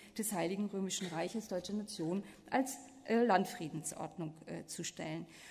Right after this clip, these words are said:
Und nach dieser Lesart bildete eben der ewige Landfrieden von vierzehnhundertfünfundneunzig bis zum Untergang des Heiligen Römischen Reiches deutscher Nation achtzehnhundertsechs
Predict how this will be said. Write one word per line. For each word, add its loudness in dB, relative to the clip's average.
Und 4
nach 4
dieser 2
Lesart 0
bildete 2
eben 0
der -2
ewige 2
Landfrieden 2
von 0
vierzehnhundertfünfundneunzig 0
bis -2
zum -2
Untergang 2
des 0
Heiligen 0
Römischen -2
Reiches -4
deutscher -4
Nation -4
achtzehnhundertsechs -4